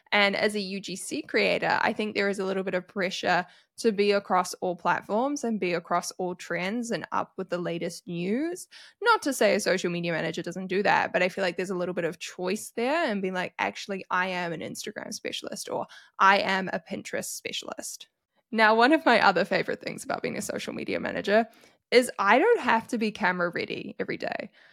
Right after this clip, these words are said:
At the time of recording this, I'm in my sweatpants. I haven't washed my hair. It's very oily. I went for a swim yesterday, so it's also really ratty and, <laughs> and knotted. I don't have any makeup on, and I only probably put on makeup once or twice a week when I have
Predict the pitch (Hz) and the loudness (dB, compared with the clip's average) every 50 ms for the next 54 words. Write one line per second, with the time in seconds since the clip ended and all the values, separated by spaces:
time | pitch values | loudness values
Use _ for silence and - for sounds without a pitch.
0 | - _ - - - 170 247 247 - 330 320 349 349 311 - 240 233 233 190 202 | -20 _ 2 2 2 2 2 0 4 4 4 4 4 2 0 0 2 4 4 4
1 | 214 226 240 262 285 302 - - - - 190 190 196 196 185 180 170 160 175 196 | 4 2 0 0 0 0 -2 -4 4 6 6 6 6 4 0 0 0 -2 -2 -4
2 | - - 233 240 - - 277 277 302 302 285 - - 202 202 208 214 214 233 294 | -2 0 0 0 0 0 0 0 0 0 0 2 6 6 6 6 4 0 0 0
3 | 302 285 - 233 226 233 - - - 190 185 190 190 180 180 202 262 - 220 - | -2 -2 0 -2 -2 -2 -2 -4 -4 -4 -4 -4 -4 -2 -2 -2 -2 -2 -4 -4
4 | 208 220 208 208 190 - 180 175 165 165 175 190 196 202 214 233 240 - 190 190 | 0 2 2 2 2 2 0 0 0 0 2 2 2 2 0 -2 -2 -2 -4 -4
5 | 180 - - 214 226 226 196 165 185 - - - - 147 151 165 165 - 180 - | -4 -2 0 0 2 2 2 -2 -4 -6 -8 -4 0 0 0 0 -2 -6 -8 -8
6 | 190 196 - 196 180 185 175 170 170 165 - - - 185 170 175 - - 196 175 | -8 -4 -4 -4 -2 -2 -2 -2 -2 -4 -6 -8 -2 0 0 0 0 -2 -4 -4
7 | 165 156 - 151 185 220 226 240 254 247 240 226 240 226 233 226 - 240 254 - | -2 -4 -4 -2 -2 -2 0 2 2 2 2 4 4 2 2 2 0 0 0 0
8 | 285 349 - - - - 427 427 - - - - - _ - - 220 214 226 214 | 0 -4 -6 -10 -14 -12 -12 -12 -12 -14 -16 -18 -12 _ 6 8 8 10 8 8
9 | 214 233 240 285 - 285 262 254 247 247 247 240 220 190 180 180 - 170 175 175 | 6 6 6 6 4 2 0 0 2 2 2 2 2 0 0 0 2 0 0 2
10 | 175 180 175 180 208 226 226 - - - 202 202 208 208 202 - - - 202 226 | 2 2 2 2 0 0 -2 -4 2 4 4 4 4 4 0 0 2 4 4 4
11 | 247 - - 285 320 359 403 415 415 - 339 302 302 330 311 302 285 285 277 - | 2 2 0 0 2 4 4 4 4 4 2 2 2 2 0 0 0 -2 -4 0
12 | - 233 226 220 220 214 196 185 185 185 - 208 185 175 - - 170 180 180 180 | 0 2 4 4 4 4 2 2 0 2 4 4 4 4 2 -4 -2 0 2 2
13 | 180 180 - 202 190 - - - - 175 - 175 175 170 165 165 - _ - 175 | 0 0 -4 -6 -8 -4 -2 -2 -2 -2 -2 -4 -4 -4 -4 -4 -6 _ -6 -2
14 | 170 170 180 175 175 165 - - | -2 -2 -2 -2 -2 -2 -2 -4